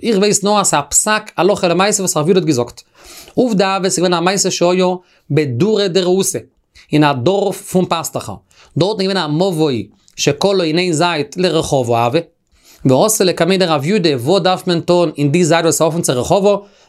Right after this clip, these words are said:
ולא אצרחה, ולא מידה, דארף דארט גאר נישט מאכן. נאר ביי צווייטע זייט, וואס אויפן צו רשות הרבים, דארט מאכן, הלכה דרא קורא. ווי קשה בשמי דרב, אבסט דו דאס שווער צו זאגן, אז רב יהודה האט דאס געהארט ביי שם רב, דאס ווער א סתירה,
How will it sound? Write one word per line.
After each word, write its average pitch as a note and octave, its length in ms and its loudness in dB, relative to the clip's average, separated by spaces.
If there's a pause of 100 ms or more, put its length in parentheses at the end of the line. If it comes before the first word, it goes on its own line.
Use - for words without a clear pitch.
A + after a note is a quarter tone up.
ולא C#3 160 4 (140)
אצרחה, G3 400 0
ולא F3 140 2
מידה, G#3 180 2
דארף F#3 180 0
דארט G3 120 0 (100)
גאר G#3 160 4
נישט G3+ 180 -4
מאכן. D#3+ 240 0 (380)
נאר G3+ 180 4
ביי F#3 160 0 (600)
צווייטע A3 360 0
זייט, D3+ 140 2
וואס C#3 180 0
אויפן F#3 140 0
צו G3 100 -2
רשות G#3 200 0
הרבים, A3+ 340 0
דארט A#3 220 2
מאכן, A#3 240 -2
הלכה G#3+ 260 0
דרא G#3 180 0
קורא. D#3+ 320 -2 (720)
ווי A#2+ 260 2
קשה E3 340 -2
בשמי D3+ 280 -2
דרב, C#3 400 -2
אבסט F#3+ 160 -2
דו F3+ 60 2
דאס C#3+ 120 0
שווער F3 320 0
צו F#3 160 -6
זאגן, E3+ 400 2
אז B2 160 -2
רב A#2 140 0
יהודה E3+ 140 2
האט D3+ 80 -2
דאס B2 100 0
געהארט C#3+ 160 2
ביי B2+ 100 2
שם D3 200 0
רב, D#3+ 140 0
דאס - 60 -6
ווער B2+ 280 0
א - 20 -4
סתירה, C#4+ 340 0